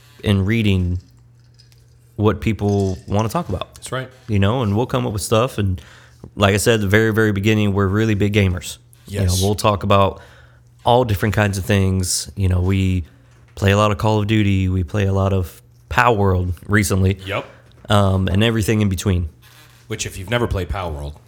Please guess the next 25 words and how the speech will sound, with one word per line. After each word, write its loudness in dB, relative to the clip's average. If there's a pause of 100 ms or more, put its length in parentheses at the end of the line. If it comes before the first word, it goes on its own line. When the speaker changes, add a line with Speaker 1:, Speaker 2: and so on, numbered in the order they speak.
(1300)
Speaker 2:
you're -6
messing -4
up. -16 (420)
You 0
need 0
to 0
get 0
on -2
there -4
and -8
do -2
it. -10 (580)
Speaker 1:
Yes, 0
Speaker 2:
It's -4
freaking 4
Speaker 1:
it 4
is 2 (220)
Speaker 2:
awesome. -6
Speaker 1:
really 2
awesome. 2 (840)
Um, 2 (480)
it's 2
like 2
Pokemon, 2 (640)
but 0